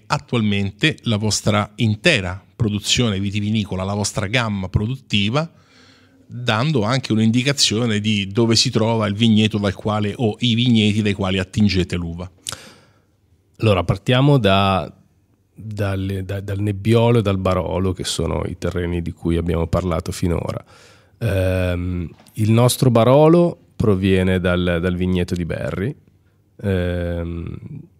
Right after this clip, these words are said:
Speaker 2: mentre il Langhe Nebbiolo è un, eh, un blend dei, degli altri, dei, di tutti e tre i vigneti di, di Nebbiolo, quindi da Berri, Rocchette Vino e Brandini.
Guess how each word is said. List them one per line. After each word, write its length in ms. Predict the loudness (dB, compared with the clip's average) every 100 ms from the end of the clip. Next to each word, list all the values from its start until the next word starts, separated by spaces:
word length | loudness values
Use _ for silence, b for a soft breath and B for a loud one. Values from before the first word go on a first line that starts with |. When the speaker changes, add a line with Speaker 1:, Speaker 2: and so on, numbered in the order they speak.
| _ -6
Speaker 2:
mentre 460 | 0 2 2 2
il 80 | 2
Langhe 240 | 4 4 4
Nebbiolo 840 | 4 6 6 6 6 4 2 -4
è 360 | 0 2 2 -2
un, 340 | -2 -2 0 0
eh, 320 | 0 -2 -2
un 180 | -2 -2
blend 720 | 2 2 2 2 4 2 0 -6
dei, 560 | -2 0 2 0 -2
degli 240 | -2 0 2
altri, 680 | 2 0 0 0 2 0 0
dei, 180 | 0
di 100 | 0
tutti 260 | 0 2 2
e 40 |
tre 220 | 2 2 2
i 40 |
vigneti 500 | 0 -4 -6 -6 -8
di, 320 | -6 -8 -10 -12
di 240 | -10 -8
Nebbiolo, 460 | -8 -10 -12 -10 -12
quindi 200 | -10 -10
da 100 | -4
Berri, 360 | 0 2 0 -2
Rocchette 400 | -2 -2 0 0
Vino 540 | 2 2 0 -2 -6 -6
e 280 | -4 -4 -6
Brandini. 580 | -8 -8 -8 -10 -12